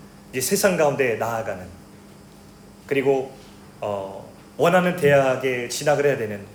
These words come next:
여러 가지 갈림길에서 염려하고 두려울 때가 왔어요.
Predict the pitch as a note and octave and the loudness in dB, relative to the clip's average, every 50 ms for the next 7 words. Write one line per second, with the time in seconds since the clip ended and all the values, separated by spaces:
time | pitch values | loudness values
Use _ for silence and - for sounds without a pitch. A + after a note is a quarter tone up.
0 | - - - A#2+ A2+ C3 D3 C#3+ C3 B2+ A2 A#2+ A#2 - - C3+ C3+ D3 C#3+ C#3 | -16 -8 -6 -4 0 0 0 0 0 -2 -4 -6 -8 -8 -6 -6 -4 -4 -6 -6
1 | C#3 C#3 B2 A#2 G#2+ - C#3+ C3 B2 B2 C3 D3 D#3 D3+ D3+ C#3+ C#3 C#3 C#3 C#3 | -6 -6 -6 -6 -6 -4 -4 -4 -2 -2 -2 -2 0 2 4 4 4 4 2 -2
2 | C#3 B2+ C3 C3+ C3 C3 B2+ D3 C#3 C#3 A2+ G2 - - - G2 | -2 -2 -2 0 0 0 -2 -2 -2 0 -2 -2 -4 -8 -14 -16